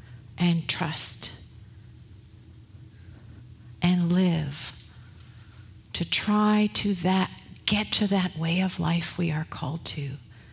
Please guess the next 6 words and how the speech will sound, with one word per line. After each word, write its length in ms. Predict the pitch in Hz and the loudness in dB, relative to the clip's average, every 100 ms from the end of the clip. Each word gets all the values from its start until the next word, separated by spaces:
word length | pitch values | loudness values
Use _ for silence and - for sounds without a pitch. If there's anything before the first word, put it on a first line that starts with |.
| - - - - - - - - | -20 -20 -20 -20 -20 -20 -18 -4
to 100 | 180 | -4
hold 640 | 165 - 208 233 233 226 - - | -2 2 4 4 2 -2 -6 -2
all 320 | 180 190 190 | 2 2 2
things 540 | 202 - 180 170 165 - | -2 0 2 2 0 -2
in 240 | 160 160 | -2 -2
common 680 | 165 - 151 147 143 143 | -2 -2 -2 -2 -4 -6